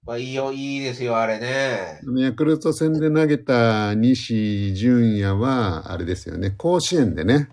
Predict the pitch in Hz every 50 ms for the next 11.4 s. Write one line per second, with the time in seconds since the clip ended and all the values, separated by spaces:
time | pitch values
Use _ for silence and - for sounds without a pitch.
0 | _ _ - - 98 92 95 95 98 98 98 95 92 - - - 87 80 - -
1 | - - - - - 104 120 127 120 120 - _ _ _ _ _ _ _ _ _
2 | _ _ _ 50 50 50 50 50 50 50 50 50 50 50 50 50 50 50 - 92
3 | 95 95 98 98 95 95 92 92 90 98 113 120 123 127 127 135 135 135 135 135
4 | 135 135 131 131 131 127 123 - 131 127 120 117 113 107 101 98 92 90 87 85
5 | 76 71 - 110 98 - - 104 98 98 139 135 127 107 95 92 92 - - 92
6 | 85 - - 92 - - 87 90 90 82 78 - 73 71 69 - - 78 73 -
7 | - - - - - 80 78 76 76 73 76 76 - - 76 73 71 71 71 71
8 | - - - - 101 - - - 73 82 95 98 127 123 120 120 135 117 120 120
9 | 117 117 110 107 107 104 107 101 101 - 92 92 90 90 78 76 71 71 - 120
10 | 117 113 113 107 95 82 73 71 - 73 71 69 71 73 - - 120 101 82 73
11 | 71 71 71 - 71 69 -